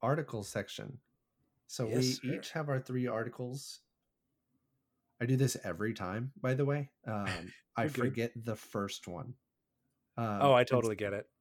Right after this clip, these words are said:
Speaker 1: and so I know that it was the Ninten-, oh, no, I see, I remember. Diablo two Resurrected, uh, coming to all consoles, uh, or all, all systems.
Speaker 2: Mm-hmm.
Speaker 1: Um, you had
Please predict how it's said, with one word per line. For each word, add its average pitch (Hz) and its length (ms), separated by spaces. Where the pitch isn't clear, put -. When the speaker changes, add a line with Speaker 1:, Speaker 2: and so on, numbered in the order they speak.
Speaker 1:
and 117 280
so 113 440
I 120 120
know 127 280
that 139 160
it 117 60
was 104 320
the 117 140
Ninten-, 107 560
oh, 123 260
no, 139 240
I 110 200
see, 104 220
I 101 40
remember. 107 420
Diablo 151 540
two 123 540
Resurrected, 110 840
uh, 110 320
coming 160 340
to 131 240
all 135 260
consoles, - 920
uh, 101 280
or 117 80
all, 120 380
all 120 180
systems. - 720
Speaker 2:
Mm-hmm. 127 240
Speaker 1:
Um, 104 360
you 123 220
had 107 380